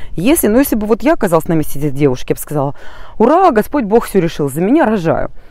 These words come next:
А вот, ну, в общем, счастье-то какое. А как бы, а если она не хочет рожать, эта девушка, то что тогда ей делать? Ну, что л-,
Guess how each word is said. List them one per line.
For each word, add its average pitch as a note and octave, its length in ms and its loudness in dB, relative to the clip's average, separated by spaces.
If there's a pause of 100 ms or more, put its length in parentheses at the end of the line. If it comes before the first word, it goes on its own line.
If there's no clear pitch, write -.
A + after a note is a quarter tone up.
(200)
А D#3+ 120 2
вот, D#3+ 380 -2
ну, D4 200 0
в - 20 0
общем, G3 300 -6
счастье-то - 440 -8
какое. - 400 -8 (440)
А F#3 300 2
как G3+ 220 -4
бы, F#3+ 120 2
а F3+ 60 4
если A#3+ 300 -2
она A#3 100 -2
не A#3+ 140 2
хочет - 360 -6
рожать, D#3 360 -4
эта F3 120 -8
девушка, D3+ 500 -4
то E3 360 0
что G3 240 0
тогда C3+ 300 0
ей C3 160 -2
делать? A#2+ 460 -6
Ну, A#3+ 340 -4
что C4 220 -2
л-, G3+ 60 -4